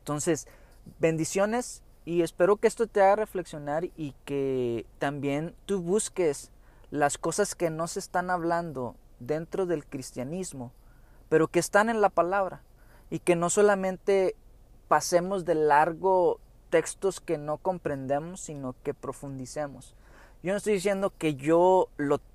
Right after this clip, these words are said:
tengo todas las respuestas, pero estoy en ese camino de no solamente ser alguien que tiene comezón de oír, sino alguien que realmente desarrolla un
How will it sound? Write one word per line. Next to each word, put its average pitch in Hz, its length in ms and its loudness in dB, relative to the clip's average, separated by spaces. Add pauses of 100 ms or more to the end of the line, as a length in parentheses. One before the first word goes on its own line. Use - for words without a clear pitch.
tengo 175 260 2
todas 175 380 4
las 156 180 -2
respuestas, 160 680 -6
pero 156 200 -2
estoy 185 340 -6
en 208 120 -10
ese 214 200 -10
camino 160 520 -14 (380)
de 160 300 4
no 170 200 -2
solamente 214 580 0
ser 202 460 -2 (120)
alguien 190 300 2
que 170 140 -4
tiene 170 300 -6
comezón 160 580 -8
de 165 100 -4
oír, 135 400 -4 (300)
sino 151 400 -8
alguien 160 460 -2
que 160 240 -4
realmente 160 600 -4
desarrolla 156 720 -4
un 160 260 -12